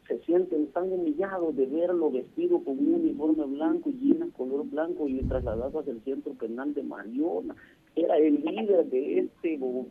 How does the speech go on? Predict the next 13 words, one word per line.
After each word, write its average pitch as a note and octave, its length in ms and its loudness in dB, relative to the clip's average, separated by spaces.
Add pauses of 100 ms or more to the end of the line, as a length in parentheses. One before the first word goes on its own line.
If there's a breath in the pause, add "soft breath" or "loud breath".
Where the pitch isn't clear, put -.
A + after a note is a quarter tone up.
(160)
del C3+ 180 2
gobierno C#3 540 4
en C#3+ 180 4
su C#3 140 -2
momento, D#3+ 640 -2
y E3 40 -4
tenés D3+ 360 -4
a F#3 60 -4
otros F#3 480 -4
líderes G#3 400 -12
del F4 160 0
gobierno E4+ 640 0
huyendo F3 760 4